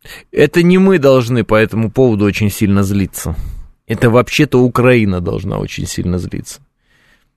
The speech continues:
Когда выходит этот перец и говорит, что сорок пять тысяч сто. В смысле сорок пять тысяч сто? Что ты имеешь в виду? Ну, при таких потерях, значит, можно вообще бесконечно воевать.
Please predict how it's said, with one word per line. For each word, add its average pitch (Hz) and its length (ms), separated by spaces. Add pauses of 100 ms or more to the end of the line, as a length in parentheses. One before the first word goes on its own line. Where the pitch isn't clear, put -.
(600)
Когда 175 220
выходит 143 460
этот 110 220
перец 107 400
и 107 100
говорит, 117 320
что - 180
сорок 110 300
пять 110 220
тысяч - 260
сто. 87 220
В - 100
смысле - 480
сорок - 300
пять - 280
тысяч - 280
сто? - 140
Что - 240
ты 104 180
имеешь 87 300
в - 20
виду? - 360 (520)
Ну, 151 140
при 170 140
таких 175 340
потерях, 147 380
значит, 135 180
можно 156 220
вообще 143 260
бесконечно 104 640
воевать. 78 340